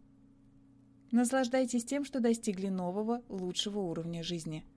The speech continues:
Но как бы вы ни выбирали развиваться, старайтесь придерживаться баланса,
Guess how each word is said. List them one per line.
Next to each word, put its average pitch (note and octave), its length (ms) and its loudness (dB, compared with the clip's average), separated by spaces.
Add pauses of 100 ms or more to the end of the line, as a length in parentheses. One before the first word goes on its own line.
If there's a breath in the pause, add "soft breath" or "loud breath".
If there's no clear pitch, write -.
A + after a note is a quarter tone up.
(1400)
Но A#3 180 6
как C4+ 240 2
бы C4 120 4
вы B3+ 160 4
ни A#3+ 100 8
выбирали G#3+ 480 4
развиваться, F#3+ 640 -2
старайтесь G#3 560 -2
придерживаться F3+ 720 -2
баланса, G3+ 600 0